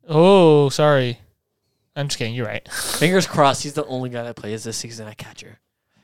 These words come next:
Speaker 1: Buster.
Speaker 2: There's no need for
Speaker 1: What if I just go
Speaker 2: Ruiz.
Speaker 1: old school and take
Speaker 2: Take
Speaker 1: Buster Posey?
Speaker 2: Buster?
Speaker 1: We got Buster or Yadier.
Speaker 2: I respect the Buster pick.
Speaker 1: Right, 'cause he can play first.
Speaker 2: He can move around, and he's probably,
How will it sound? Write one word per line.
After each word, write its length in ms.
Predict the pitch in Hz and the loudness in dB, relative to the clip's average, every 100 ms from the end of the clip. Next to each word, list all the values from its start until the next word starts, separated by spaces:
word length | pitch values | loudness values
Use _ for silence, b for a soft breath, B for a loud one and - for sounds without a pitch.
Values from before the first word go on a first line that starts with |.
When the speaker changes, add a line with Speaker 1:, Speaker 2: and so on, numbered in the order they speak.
| - | -12
Speaker 1:
Buster. 240 | 151 143 | -6 4
Speaker 2:
There's 140 | 139 143 | 4 6
no 140 | 139 | 4
need 220 | 135 135 131 | 4 0 2
for 80 | |
Speaker 1:
What 100 | 147 | 4
if 60 | - | 6
I 60 | 277 | 6
just 200 | 131 123 | 6 4
go 80 | |
Speaker 2:
Ruiz. 100 | 120 | 4
Speaker 1:
old 160 | 151 196 | 4 2
school 200 | - 180 | 2 0
and 80 | 160 | 0
take 140 | 170 | -2
Speaker 2:
Take 60 | 139 | 0
Speaker 1:
Buster 260 | 180 156 170 | 0 0 4
Posey? 320 | 139 143 156 | 4 4 0
Speaker 2:
Buster? 200 | 190 233 | 0 0
Speaker 1:
We 40 | |
got 220 | 196 196 151 | -2 -2 0
Buster 340 | 208 226 262 | -2 -2 -6
or 40 | 208 | -4
Yadier. 560 | 160 151 147 131 123 - _ _ _ _ _ _ _ - | -2 -2 -2 -8 -12 -16 _ _ _ _ _ _ _ -2
Speaker 2:
I 80 | 131 | 2
respect 400 | 156 - 160 156 | 2 0 -4 -4
the 80 | 127 | -4
Buster 320 | 120 120 123 | -4 -4 -6
pick. 260 | 120 123 _ _ _ _ _ - | -8 -8 _ _ _ _ _ -4
Speaker 1:
Right, 120 | 170 | -4
'cause 120 | 175 | -2
he 60 | 180 | -8
can 100 | 190 | -4
play 100 | 214 | -4
first. 460 | - 151 - - _ | -2 -4 -4 -14 _
Speaker 2:
He 180 | 139 143 | -6 -4
can 100 | 143 | -4
move 220 | 143 143 | 0 0
around, 380 | 131 120 117 120 | 2 0 0 0
and 160 | 117 117 | -2 -6
he's 140 | 123 | -6
probably, 580 | - 127 120 117 117 | -2 -2 -2 -6 -10